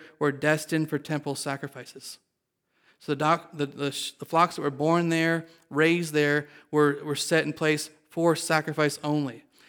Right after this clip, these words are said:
And, it, and this guy is saying, and Scripture look, makes it look like, that he was born at the place destined to be sacrificed for you and for me. Amen?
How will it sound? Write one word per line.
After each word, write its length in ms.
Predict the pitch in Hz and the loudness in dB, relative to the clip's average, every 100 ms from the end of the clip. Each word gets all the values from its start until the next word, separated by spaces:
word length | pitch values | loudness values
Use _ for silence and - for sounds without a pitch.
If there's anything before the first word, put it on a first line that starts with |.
| - - | -18 -4
And, 140 | 139 | -2
it, 160 | 151 147 | 0 0
and 100 | 147 | 2
this 200 | 156 - | 2 2
guy 160 | 160 | 2
is 100 | 156 | 2
saying, 440 | - 156 151 151 147 | 2 2 4 4 2
and 260 | 139 131 | -2 -4
Scripture 640 | - - 156 - 156 147 143 - | -4 -4 -2 0 0 0 -6 -8
look, 180 | 151 151 | -8 -4
makes 160 | 147 147 | -4 -2
it 80 | |
look 180 | 156 156 | -2 0
like, 300 | 147 143 - - - - | 0 -2 -6 -20 -20 -10
that 220 | 135 131 | -6 -6
he 180 | 131 160 | -2 2
was 240 | 165 151 135 | 4 2 0
born 500 | 160 165 156 156 151 - - | 2 4 4 2 -2 -12 -8
at 160 | 147 | -6
the 80 | 143 | -6
place 420 | - 156 151 147 | -4 0 0 -2
destined 720 | 135 139 147 160 - 151 147 143 | -10 -6 -2 -2 -2 -2 -2 -2
to 80 | |
be 80 | 139 | -6
sacrificed 680 | 139 147 139 139 127 127 - | -6 -4 -4 -6 -12 -12 -12
for 100 | - | -8
you 160 | 135 143 | -4 -4
and 100 | 135 | -4
for 120 | 131 | -8
me. 260 | 131 120 - _ _ _ _ _ _ _ _ _ _ _ _ _ _ | -8 -10 -16 _ _ _ _ _ _ _ _ _ _ _ _ _ _
Amen? 400 | 135 139 139 147 | -6 -4 -4 -4